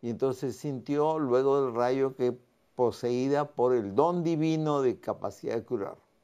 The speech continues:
Lo interesante es que el conjunto que la rodeaba le creyó, y entonces ella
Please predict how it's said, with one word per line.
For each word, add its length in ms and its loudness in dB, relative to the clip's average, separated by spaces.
Lo 180 4
interesante 580 2
es 60 -2
que 80 -2
el 240 0
conjunto 800 -4
que 100 -6
la 160 0
rodeaba 440 2
le 180 2
creyó, 540 0
y 100 -4
entonces 320 0
ella 580 0